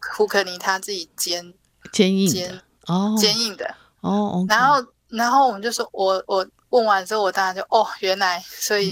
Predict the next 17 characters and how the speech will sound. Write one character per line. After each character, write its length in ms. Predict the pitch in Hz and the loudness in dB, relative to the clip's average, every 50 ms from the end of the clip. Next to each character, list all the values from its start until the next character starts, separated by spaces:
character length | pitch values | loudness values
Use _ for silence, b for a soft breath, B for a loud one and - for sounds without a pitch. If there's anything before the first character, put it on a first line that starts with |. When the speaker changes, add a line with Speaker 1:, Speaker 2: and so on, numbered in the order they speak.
| - - | -6 -8
Speaker 1:
这 120 | - - 214 | -6 -6 -2
个 180 | - 202 190 | 0 0 0
书 260 | 180 - - 202 190 | 0 -2 -2 -2 -2
的 80 | 190 185 | -4 -6
品 220 | - - - 165 160 | -8 -10 -12 -12 -16
质 120 | - - - | -16 -18 -10
可 120 | - 180 | -6 -6
以 100 | 175 165 - | -6 -6 -6
这 140 | - - - | -2 0 0
么 60 | 196 - _ | 0 -2 _
好。 300 | _ - - - - - - - - _ - | _ -8 -6 -6 -6 -8 -8 -14 -20 _ 2
Speaker 2:
嗯。 280 | 208 208 202 180 151 - | 4 4 4 4 2 -2
嗯， 180 | 165 165 160 165 | -4 -4 -4 -4
嗯， 0 | |
嗯， 140 | 160 156 151 | -6 -4 -4
嗯， 20 | 147 151 | -6 -6
Speaker 1:
对。 140 | 156 151 | -6 -8